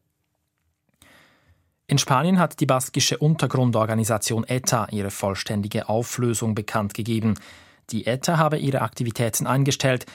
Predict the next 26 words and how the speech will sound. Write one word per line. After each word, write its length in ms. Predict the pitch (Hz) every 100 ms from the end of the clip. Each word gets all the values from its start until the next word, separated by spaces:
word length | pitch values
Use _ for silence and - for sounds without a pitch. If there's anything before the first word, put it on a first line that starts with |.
| - -
schreibt 380 | - 107 98
sie 160 | - 120
in 80 | 110
einem 200 | 107 110
Brief, 380 | 113 127 135 -
der 220 | 123 -
zahlreichen 640 | - 110 107 101 98 -
Institutionen 760 | 107 - 123 113 - 127 123 117
im 140 | 104
Baskenland 600 | 101 - 110 113 120 -
zugeschickt 600 | - 135 127 117 - -
wurde. 320 | 123 104 95 _ _ -
Bereits 340 | 104 98 -
letztes 460 | 117 123 - 151 -
Jahr 180 | 160 143
hatte 200 | 143 135
die 140 | 131
eta 280 | 120 - 117
den 160 | 117
Behörden 420 | 110 104 131 131 131 - -
eine 220 | 123 123
Liste 360 | 139 139 -
ihrer 280 | 95 98 104
Waffenverstecke 960 | 120 117 - 131 113 113 - 117 104 -
übergeben 500 | 113 107 104 110 107
lassen. 460 | 110 110 - 120